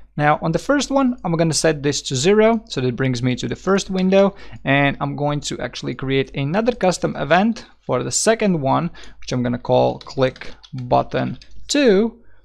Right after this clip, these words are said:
And then on this one, I wanna set the index to be one. So now this will allow me to switch between these two widgets.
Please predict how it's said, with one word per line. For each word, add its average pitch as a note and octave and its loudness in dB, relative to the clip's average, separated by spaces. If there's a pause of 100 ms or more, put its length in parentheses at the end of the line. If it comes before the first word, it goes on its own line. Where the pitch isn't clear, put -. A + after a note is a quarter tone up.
(260)
And C#3+ -2
then C#3+ 2
on C#3 0
this A#3 0
one, D#3 0 (400)
I E3 4
wanna D#3 2
set C#3 -4
the C3+ 0
index B2 -4
to C#3 -6
be B2+ -2
one. A#3 0 (340)
So - -12
now C#3 2
this G#3 -2
will G#3+ 2
allow D3+ 6
me D3 0
to C#3 -2
switch B2+ -4
between B2 -4
these A#2+ -6
two G#2+ -6 (100)
widgets. - -6